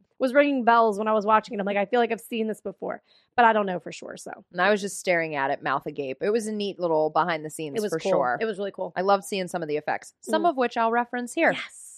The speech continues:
Speaker 2: Mm.
Speaker 1: Yay.
Speaker 2: You know. Um, so, Spranks.
Speaker 1: Yeah.
Speaker 2: Anne Rice did not agree with the casting of Mister Tom Cruise
Speaker 1: Really?
Speaker 2: as Lestat.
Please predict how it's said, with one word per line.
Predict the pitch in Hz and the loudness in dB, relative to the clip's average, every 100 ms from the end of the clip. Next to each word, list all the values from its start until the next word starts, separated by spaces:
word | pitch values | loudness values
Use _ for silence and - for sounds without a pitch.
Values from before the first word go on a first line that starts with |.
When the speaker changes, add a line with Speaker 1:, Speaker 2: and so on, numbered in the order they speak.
| - | -18
Speaker 2:
Mm. | 381 | -8
Speaker 1:
Yay. | 302 320 254 202 180 277 | -4 0 0 0 -4 -6
Speaker 2:
You | 294 | -2
know. | 202 - _ _ - - 220 | -2 -4 _ _ -20 -20 -2
Um, | 226 262 247 220 | 2 6 6 4
so, | 226 - 415 349 214 202 247 | -2 -2 4 6 6 6 2
Spranks. | 285 - 254 180 139 - - | -2 -4 -2 0 -2 -12 -6
Speaker 1:
Yeah. | 233 196 - _ - | -2 -2 -6 _ -4
Speaker 2:
Anne | 240 277 | -2 0
Rice | 269 233 269 - | 0 0 -2 -6
did | 214 | -6
not | 196 185 175 190 | -6 -2 2 2
agree | 214 185 180 196 | 0 -4 -4 -4
with | 214 - | -6 -10
the | |
casting | - 175 165 160 - 202 214 | -8 -2 -2 -2 -6 -6 -6
of | - 170 170 170 170 | -4 0 0 -2 -10
Mister | 180 175 175 | -14 -16 -10
Tom | 185 165 165 | -6 -6 -6
Cruise | - 165 180 277 - - | -10 -8 -6 -8 -12 -12
Speaker 1:
Really? | 247 571 254 | -6 -2 0
Speaker 2:
as | 180 170 | 0 -2
Lestat. | 185 - 185 156 196 | -6 -4 0 2 2